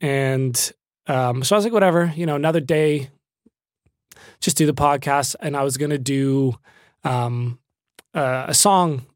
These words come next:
exploder. I have my song loaded up here. Wha-, uh, the second song that we, uh, our band kinda wrote, and I was just gonna break it apart. Uh, I did this for Gassed,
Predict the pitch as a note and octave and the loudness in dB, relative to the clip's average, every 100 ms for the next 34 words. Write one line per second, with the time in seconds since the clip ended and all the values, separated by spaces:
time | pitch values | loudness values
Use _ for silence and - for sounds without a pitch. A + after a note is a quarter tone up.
0 | _ _ D3+ - C#3 B2 A#2+ G#2+ D#3 C#3 | _ _ -4 -2 0 -2 -4 -8 -2 0
1 | C3+ D3 C3+ - C#3 C3+ C3+ C3+ C3 - | 2 0 0 2 0 2 -2 0 -2 -2
2 | C3+ C3+ D3 _ _ D3 D3+ B2 B2+ - | -2 0 -4 _ _ -6 -4 -4 -4 -10
3 | _ - _ _ - - F#3 E3+ C#3 C3+ | _ -20 _ _ -2 4 4 2 -2 0
4 | B2 A#2 - D3+ C#3 C3 B2+ B2+ A#2 - | -2 -4 -8 -8 -4 -2 -2 -2 -6 -10
5 | _ _ _ _ _ _ _ C3+ B2+ B2+ | _ _ _ _ _ _ _ -4 -4 -8
6 | D3 D#3 _ E3 C3 C3+ C3 B2+ C3 B2 | -14 -20 _ -6 -2 0 0 0 -2 0
7 | B2+ C3 C3 B2 B2+ - C#3+ B2+ C3+ C3 | 0 0 0 -2 -2 -4 -2 0 0 0
8 | B2+ A#2+ C#3+ C3+ D3 - - - - - | -2 0 2 2 0 -8 -20 -20 -20 -20
9 | _ C#3 C3+ D3 C3+ D3 D3+ - - C#3 | _ -2 2 2 2 2 2 2 2 0
10 | C#3 - _ D3+ C3 C3 A#2 A2+ - - | 0 -4 _ -4 2 2 2 0 -4 -6